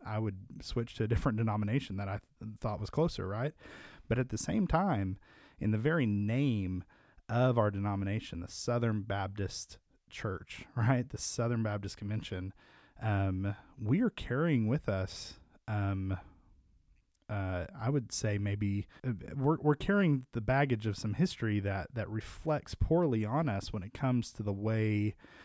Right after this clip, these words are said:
we as a denomination think about how people of different races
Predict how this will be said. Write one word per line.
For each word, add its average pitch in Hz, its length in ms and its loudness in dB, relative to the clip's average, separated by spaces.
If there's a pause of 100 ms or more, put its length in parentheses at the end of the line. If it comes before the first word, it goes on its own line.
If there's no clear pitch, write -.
(140)
we 120 220 8
as 113 140 6
a 110 60 4
denomination 104 1200 0 (440)
think 131 440 4
about 92 640 0 (180)
how 101 720 0 (520)
people 104 480 4
of 98 280 -2
different 104 400 -2
races 98 720 -4